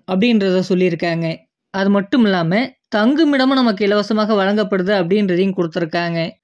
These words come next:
அது மட்டும் இல்லாம, உங்களுடைய பர்ஃபார்மன்ஸை பேஸ் பண்ணி இன்கிரிமெண்ட்டும் போனஸும் உண்டு. அடுத்ததா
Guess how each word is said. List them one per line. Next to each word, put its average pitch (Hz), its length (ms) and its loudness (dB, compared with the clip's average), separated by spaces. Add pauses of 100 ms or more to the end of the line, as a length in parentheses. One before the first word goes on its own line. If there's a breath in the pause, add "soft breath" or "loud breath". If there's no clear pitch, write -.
அது 214 220 0
மட்டும் 240 320 2
இல்லாம, 247 300 4
உங்களுடைய 208 440 2
பர்ஃபார்மன்ஸை 262 720 0
பேஸ் 220 260 2
பண்ணி 226 400 2
இன்கிரிமெண்ட்டும் 254 680 0
போனஸும் 233 480 2
உண்டு. 185 420 0 (140)
அடுத்ததா 285 360 0